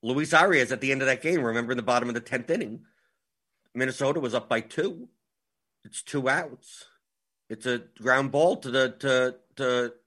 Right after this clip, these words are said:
Luis Arias, and he chucks it, chucks it over the first base. The bang! What kind of throw is that? Of course, Elvis Andrus is on third base as a base runner,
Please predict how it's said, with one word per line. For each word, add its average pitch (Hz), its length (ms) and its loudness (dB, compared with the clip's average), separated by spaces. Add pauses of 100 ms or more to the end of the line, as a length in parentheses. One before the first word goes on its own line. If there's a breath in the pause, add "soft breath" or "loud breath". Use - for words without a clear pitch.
(460)
Luis 139 340 -6
Arias, 143 600 2
and 139 160 -2
he 139 140 -6 (320)
chucks - 420 -6
it, 277 240 -6
chucks - 340 -2
it 330 100 -2
over 311 300 6
the 302 200 -4 (100)
first 330 380 0
base. - 400 -2
The - 240 -6 (160)
bang! 381 540 6 (600 soft breath)
What 180 160 -4
kind 240 160 4
of 233 100 4
throw 240 280 6
is 196 120 2
that? 247 380 4 (500)
Of 127 120 -10
course, 175 200 4
Elvis 151 420 4
Andrus 127 400 0
is 123 120 -4
on 120 140 -2
third 113 280 -2
base 90 420 -10 (340)
as 110 140 -4
a 107 60 -4
base 90 320 -6
runner, 90 360 -8